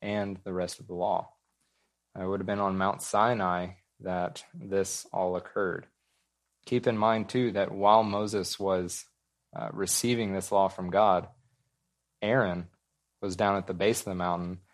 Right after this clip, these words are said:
building a golden calf for the people to worship. Aaron, the first high priest,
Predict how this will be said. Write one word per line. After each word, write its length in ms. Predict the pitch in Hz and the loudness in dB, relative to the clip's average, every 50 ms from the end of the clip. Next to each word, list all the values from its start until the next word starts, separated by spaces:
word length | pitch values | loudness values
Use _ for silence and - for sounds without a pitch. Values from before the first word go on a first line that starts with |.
| _ _ _ _ _ - | _ _ _ _ _ -2
building 280 | - 104 101 107 104 101 | 0 0 2 2 0 -2
a 80 | 101 | 0
golden 320 | 95 110 107 107 107 104 101 | 2 2 2 2 2 -2 -2
calf 320 | - 120 117 110 101 - | 2 4 4 4 4 2
for 100 | - 107 | -2 -6
the 80 | 95 90 | -6 -6
people 280 | - 110 104 - 98 | -8 -8 -8 -8 -6
to 60 | 95 | -4
worship. 420 | 92 98 101 98 - - - - _ _ _ _ _ _ _ _ _ _ _ _ - | 0 0 0 0 -2 -6 -10 -10 _ _ _ _ _ _ _ _ _ _ _ _ 2
Aaron, 360 | 127 127 135 123 95 82 104 - _ _ _ _ _ _ _ _ _ _ _ | 4 6 6 6 2 0 -6 -10 _ _ _ _ _ _ _ _ _ _ _
the 100 | - 104 | -2 -2
first 460 | 95 - - - 123 123 131 131 - - | -2 0 2 4 4 6 6 4 0 -2
high 240 | - - 120 117 | 4 4 6 6
priest, 540 | 113 - - - 139 117 - - - - - | 4 2 -2 -4 -4 -4 -4 -6 -10 -12 -14